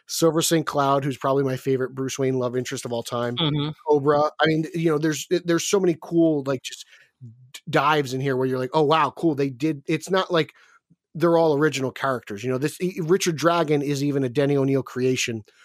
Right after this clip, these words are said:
Speaker 1: who they, uh, who was originally, like, a blonde white dude, and they retroactively, uh, made him, uh, more relevant. So, like, I thought that, I thought that was cool. So I was like, "Wow, this movie j-,"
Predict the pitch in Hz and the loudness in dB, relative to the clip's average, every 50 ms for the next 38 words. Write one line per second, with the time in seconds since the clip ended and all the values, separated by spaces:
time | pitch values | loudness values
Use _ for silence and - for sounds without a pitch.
0 | - - _ _ 147 147 139 143 135 131 - _ - _ _ _ - 143 143 - | -20 -20 _ _ -2 2 2 2 0 0 -4 _ -20 _ _ _ -4 -4 -2 0
1 | 156 147 147 143 127 135 151 156 143 143 143 135 131 120 123 117 135 131 131 131 | 0 2 2 2 4 4 4 4 4 2 2 2 2 0 0 0 0 2 2 2
2 | 117 120 131 135 131 - 127 120 117 117 123 117 120 127 127 - - 127 120 117 | 2 2 2 2 2 0 -2 -2 -2 -2 -2 -2 0 0 0 0 0 -2 -2 -2
3 | - - 110 110 113 113 - _ _ _ _ 117 110 107 - 123 127 120 107 117 | -2 -4 -6 -4 -4 -4 -4 _ _ _ _ -6 -6 -4 -2 0 0 0 0 -2
4 | 113 110 110 101 _ - 117 110 104 98 _ _ _ _ _ _ - _ _ _ | -4 -4 -6 -8 _ -8 -6 -6 -6 -10 _ _ _ _ _ _ -20 _ _ _
5 | 127 127 120 113 123 120 120 107 101 95 _ - - - 123 123 120 123 120 135 | -2 -2 0 0 0 0 -2 -4 -6 -10 _ -4 0 2 2 2 2 2 0 0
6 | 139 131 147 135 143 135 139 143 - 143 131 131 127 123 117 110 - - - 123 | 2 2 2 0 2 0 0 0 0 0 0 0 -2 -2 -4 -8 -10 -4 -2 -2
7 | 110 101 - - _ _ - - 117 110 113 113 120 113 107 - _ 143 143 127 | -2 -2 -6 -16 _ _ -6 -4 -4 -4 -4 -6 -6 -8 -8 -10 _ 0 0 0
8 | 117 120 139 135 - 165 160 151 147 143 | 0 -2 -4 0 2 2 2 2 0 -2